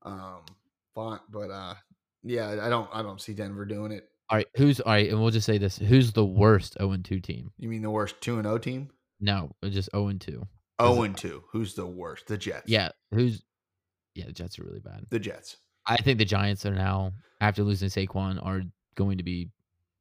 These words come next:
Speaker 2: man, I, I, I tweeted out, I said the Jets, Panthers, and Giants, max two wins each.
Speaker 1: But the Giants were still competitive. The Jets aren't.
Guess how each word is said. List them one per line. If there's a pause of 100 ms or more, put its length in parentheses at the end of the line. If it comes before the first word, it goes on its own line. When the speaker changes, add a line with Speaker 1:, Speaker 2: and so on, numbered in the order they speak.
(1120)
Speaker 2:
man, (600)
I,
I,
I
tweeted
out,
I
said
the
Jets,
Panthers,
and
Giants, (1800)
max
two
wins (300)
each. (560)
Speaker 1:
But
the
Giants
were
still
competitive. (720)
The
Jets
aren't.